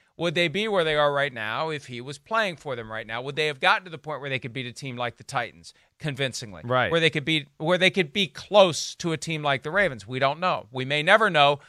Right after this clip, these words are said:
Speaker 1: because by the offseason, they may decide we are better off moving forward with a collection of receivers,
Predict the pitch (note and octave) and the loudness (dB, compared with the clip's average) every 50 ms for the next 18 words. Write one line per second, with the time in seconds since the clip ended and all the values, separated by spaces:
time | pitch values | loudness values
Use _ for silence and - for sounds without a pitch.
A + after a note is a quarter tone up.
0 | _ _ - E3+ - - D#3+ D3+ B2 D3 D3+ D3 D3 D3+ D#3 E3+ F#3 F#3 - - | _ _ -6 -6 -4 -2 -4 -2 2 2 4 4 4 6 8 8 8 8 6 2
1 | - F3 D#3+ D3 B2 C#3 D3 C3+ - - _ _ _ _ _ _ _ B2+ C3+ C#3+ | -4 -4 -4 -2 -2 -4 -4 -6 -8 -12 _ _ _ _ _ _ _ 0 2 2
2 | C#3+ C3+ C3 C3 C3 B2+ G#2+ B2 A2 - D3 C3+ C3 B2 A#2 A#2 A2+ G#2+ G2+ - | 2 2 2 0 0 0 -2 -6 -4 0 2 4 4 6 4 4 2 -2 -4 -2
3 | - - - - _ _ _ _ _ _ - C#3+ D3+ D3 C#3 C3 B2+ A#2+ A2 A#2 | -2 -2 -2 -4 _ _ _ _ _ _ -8 -6 -2 0 4 4 4 2 2 -2
4 | G#2 G2+ G2 F#2+ F#2 F2+ F#2 - B2+ A#2+ A#2 A2+ A2+ G2+ - - D3+ D3 C#3 A#2+ | -4 -4 -4 -2 -2 -2 -4 -6 -8 -10 -8 -8 -10 -12 -8 -4 -2 -2 -2 -2
5 | G#2+ G#2+ G#2+ A#2+ A2 - - - - _ _ _ - C3 C#3 C3+ C3+ - - - | -2 -4 -6 -8 -8 -12 -18 -20 -20 _ _ _ -4 -2 0 0 0 0 -4 -8
6 | - C#3 D#3 - - C#3+ C#3+ D3 D3 C#3 - - - C3 B2 A2+ B2+ A#2 - - | -10 -8 -8 -6 -6 -2 2 2 2 2 0 -4 -8 -8 -8 -8 -8 -8 -4 -2
7 | F#3 F#3 E3 B2+ B2+ B2 B2+ B2+ - - | -2 -2 -2 -4 -6 -6 -6 -8 -10 -14